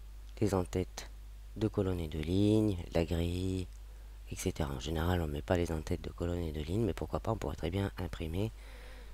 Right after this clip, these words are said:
cela. Mais en général, moi je les laisse tel que c'est ici. Voilà donc pour, euh, un petit peu ce menu format, page,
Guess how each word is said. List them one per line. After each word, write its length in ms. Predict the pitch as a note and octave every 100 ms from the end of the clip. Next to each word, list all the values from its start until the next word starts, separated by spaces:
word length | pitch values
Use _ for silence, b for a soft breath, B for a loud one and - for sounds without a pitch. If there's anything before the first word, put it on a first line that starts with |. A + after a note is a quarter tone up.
| B B
cela. 340 | - G#2+ - - -
Mais 180 | D#2 D#2
en 60 |
général, 480 | D2+ C#2+ C#2+ E2 F#2+
moi 140 | F2+ E2
je 120 | -
les 140 | E2
laisse 200 | F2+ - - -
tel 160 | A2 G2
que 140 | F#2+
c'est 340 | - G2 G#2+ - -
ici. 260 | G#2+ - - - - B B B B B B B
Voilà 260 | D#3 D#3 D3
donc 360 | B2 A#2+ - G#2+ -
pour, 220 | A#2 G2
euh, 100 | F2 - - - -
un 160 | D3
petit 220 | C#3 - A#2
peu 240 | A2 G#2+ G2+ B B B B B B - - -
ce 200 | - D3+
menu 380 | C#3+ C3 A2+ G2+ B B -
format, 640 | - - C3+ A2+ G2 G#2 - B B B B B B B B - -
page, 460 | G2+ F2+ G2 A2+